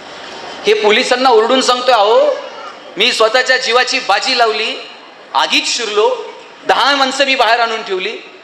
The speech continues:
आणि तुम्ही मला अटक करताय?" पोलीस म्हटले, "तुला अक्कल आहे का?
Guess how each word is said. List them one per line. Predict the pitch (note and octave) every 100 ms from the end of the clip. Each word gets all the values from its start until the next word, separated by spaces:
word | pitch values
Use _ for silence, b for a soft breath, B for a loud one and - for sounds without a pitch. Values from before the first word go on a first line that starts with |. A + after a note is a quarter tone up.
| - F3+
आणि | A3+
तुम्ही | C4+ C4+ D4+
मला | A3 C#4+
अटक | D#4+ E4 -
करताय?" | D#4 D#4+ D#4 - - - - - - - -
पोलीस | D#3 F3+ A3 G#3+
म्हटले, | G3+ G#3+ A3 A3
"तुला | A3 A3+
अक्कल | G3 A#3 A#3 A3+
आहे |
का? | A3